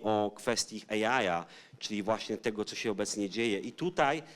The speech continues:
też, e, widzimy duże pole do popisu, szczególnie tym, no, właśnie na, modelem lingwistycznym, że my obecnie na szczęście będziemy potrzebowali tego asystenta, który tak naprawdę, e, jest dużo dyskusji na temat, czy A I nas w końcu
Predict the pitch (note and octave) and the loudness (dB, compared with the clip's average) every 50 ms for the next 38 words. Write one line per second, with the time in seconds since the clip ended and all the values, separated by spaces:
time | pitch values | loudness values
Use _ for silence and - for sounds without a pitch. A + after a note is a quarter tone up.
0 | - - - _ - - C#3+ D3+ D3+ - - - F#2+ G#2 A2+ A2 G#2 G2 G2 A2+ | -20 -20 -20 _ -2 0 2 2 2 0 -4 -4 -2 0 0 0 0 -2 -4 -6
1 | G2+ A#2+ A#2+ A#2+ A#2+ A2+ - - - - C3+ D3+ C#3+ C#3 A#2 - C3 B2+ B2 A#2 | -6 -2 2 4 4 2 2 -2 -4 -2 0 2 2 2 2 2 2 4 4 4
2 | A#2 A2+ - A#2 - - C3 C3 A#2+ - - G2 F#2+ F#2 F#2+ F#2 - - A2 F#2 | 2 0 0 -2 -6 -4 -2 -2 0 0 2 2 2 2 0 -2 -4 -6 -4 0
3 | G#2 A2+ A2+ A2 G#2+ G#2+ G#2+ G#2 G#2+ F#2+ A2 G#2+ - - G#2+ G#2 G#2 G#2 F#2+ - | 2 4 4 4 2 2 0 0 0 2 0 0 0 0 0 0 0 0 -2 -6
4 | - - - - - G#2+ G#2+ G#2 A2 G#2+ G#2 G#2 F#2+ F#2 G#2 - - - C3+ C3 | -10 -16 -14 -8 -4 0 2 4 4 4 4 2 0 -2 -4 -2 0 0 0 0
5 | - - G#2 G2+ G2 F2+ F2+ F#2+ G#2+ G#2+ G#2 G#2 - - - - _ _ _ _ | 0 0 0 0 0 0 -2 2 2 4 2 2 0 -6 -20 -20 _ _ _ _
6 | _ _ - G2 G#2+ C#3 E3+ D#3+ C3+ A#2+ D3+ D3+ - - D#3+ D3+ C3+ - - - | _ _ 0 2 4 6 6 4 4 4 2 0 2 2 2 0 0 0 -4 -4
7 | A2+ B2 A#2 A#2 - - D3+ - - C3 A#2 C3 B2 - B2 - - B2+ A2+ C3 | 0 0 0 0 0 -2 -2 0 0 2 2 2 2 2 0 -4 -4 -2 0 0
8 | B2+ A#2+ - A#2 A2+ G#2+ G#2+ - - A2+ - - B2 A2+ A2 - - D2 - - | -2 -2 -4 -4 -4 -4 -4 -4 -6 -8 -4 -2 -2 -2 -2 -4 -6 -8 -10 -10
9 | - - - - A#2+ A2+ A2 - B2 - - A#2 G#2 - B2+ C3 C3+ A#2+ A#2+ B2+ | -20 -12 -6 -4 -2 0 0 -2 -4 -4 -4 -6 -2 0 0 0 0 0 0 0
10 | B2 A#2+ - - - - - - - G#2 A2+ G#2+ F2+ A#2 B2+ C#3+ C3+ A#2+ D3+ D3+ | 0 0 -2 -8 -18 -20 -18 -8 -2 0 0 0 0 0 0 0 0 -2 -4 -2
11 | D3 D3 - B2+ - - - D#3 D3+ - C3+ B2 A2 - - A#2 A#2+ A2+ G#2+ - | -2 0 0 -2 -4 -2 -4 -4 -2 0 0 0 2 0 0 2 0 0 0 -2
12 | - B2 A2+ G#2+ G#2+ A2 A2+ A2+ A2+ A2+ A2 G#2+ G#2 G2 - - - A2+ A2 G#2+ | -2 0 2 4 4 6 4 4 4 2 2 0 -2 -2 -2 -2 0 0 0 0
13 | - - A2 G#2 G#2 G2+ | -2 -2 0 0 0 0